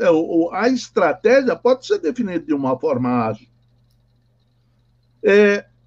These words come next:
inclusive, os testes podem ser feitos de forma ágil. Você pode usar o interativo para comprovar a sua hipótese.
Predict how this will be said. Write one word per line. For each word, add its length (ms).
inclusive, 1000
os 300
testes 720
podem 440
ser 300
feitos 680
de 140
forma 640
ágil. 320
Você 300
pode 500
usar 380
o 100
interativo 680
para 220
comprovar 920
a 40
sua 300
hipótese. 800